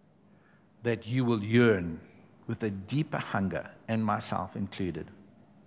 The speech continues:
to know the depths and riches of the love of Christ, which you will only grasp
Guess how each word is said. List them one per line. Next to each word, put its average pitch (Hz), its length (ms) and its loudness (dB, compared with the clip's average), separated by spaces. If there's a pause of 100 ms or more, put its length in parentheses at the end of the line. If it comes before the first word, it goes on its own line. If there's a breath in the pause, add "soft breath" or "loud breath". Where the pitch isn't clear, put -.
(800 loud breath)
to 131 120 -2
know 139 260 8
the 123 120 2
depths 139 640 2 (600 loud breath)
and 104 180 0
riches 107 720 0 (200)
of 104 140 -2
the 104 80 -2
love 98 240 0
of 101 160 -6
Christ, - 540 -10 (1500 loud breath)
which 123 400 2
you 127 140 4
will 117 320 4
only 156 400 2
grasp 110 560 -2